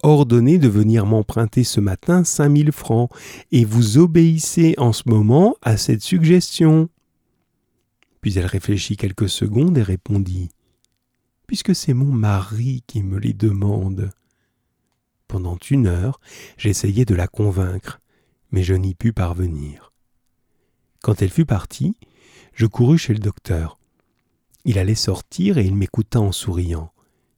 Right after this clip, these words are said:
Puis il dit : « Croyez-vous maintenant ? » « Oui, il le faut bien. Allons chez votre parente. » Elle sommeillait déjà sur une chaise longue, accablée de fatigue.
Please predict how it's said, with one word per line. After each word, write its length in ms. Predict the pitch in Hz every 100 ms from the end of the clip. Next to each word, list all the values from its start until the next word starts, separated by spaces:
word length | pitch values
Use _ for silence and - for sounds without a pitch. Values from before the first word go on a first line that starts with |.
| _ _
Puis 220 | - 98
il 240 | 90 95
dit : « 400 | 95 90 82 76 - _ _ _ _ _ _ _ _ _
Croyez-vous 600 | - 196 180 107 85 90
maintenant ? » « 680 | 139 190 - 104 95 101 165 - _ _ _ _ _ _ _ -
Oui, 360 | 90 85 - _ _ _ - - _ _ _
il 160 | 92
le 100 | 85
faut 220 | 85 117 101
bien. 380 | 107 87 147 - _ _ _ _ _
Allons 220 | 113 131
chez 120 | 147 113
votre 260 | 104 107
parente. » 560 | - 95 92 90 - - _ _ _ _ _ _ _ _ _ _
Elle 140 | 107 95
sommeillait 480 | - 110 104 104
déjà 320 | 98 107 113 165
sur 220 | - 107
une 100 | 101
chaise 340 | - 101 92
longue, 360 | 90 87 87 85 - - - _
accablée 460 | 113 - 101 101 107
de 100 | 95
fatigue. 680 | - 98 - - 92 92